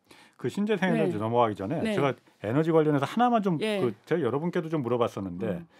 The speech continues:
Speaker 1: 석유 가격이 그러니까 요즘 또 칠십 달러 그 초반까지 막 떨어졌잖아요. 러시아 우크라이나 전쟁 아직 끝나지도 않았습니다.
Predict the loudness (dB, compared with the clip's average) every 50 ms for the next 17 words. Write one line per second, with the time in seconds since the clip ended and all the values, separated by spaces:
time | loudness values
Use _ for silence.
0 | _ -20 -20 -20 -20 _ _ _ -4 -4 -2 -2 -2 0 0 0 0 0 -2 -2
1 | 0 2 2 2 2 2 2 2 2 2 2 0 -2 -2 0 -2 -2 -2 -2 -6
2 | -8 -8 -8 -2 0 2 4 6 6 6 6 4 0 _ -20 _ _ _ _ _
3 | _ _ _ _ _ _ _ _ _ _ _ -8 -8 -8 -8 -6 -2 -2 -2 0
4 | 0 -2 -2 -2 -6 -2 -2 -2 0 0 -2 0 0 0 -2 -2 -2 -2 0 0
5 | -2 -2 -2 -4 -6 -8 -10 -6 0 2 2 2 4 2 2 2 0 -2 -2 0
6 | 0 -2 -2 0 0 0 0 -2 -4 -4 -2 -2 -2 0 0 0 0 2 0 -4
7 | -4 -6 -8 -6 -6 -6 -8 -8 -12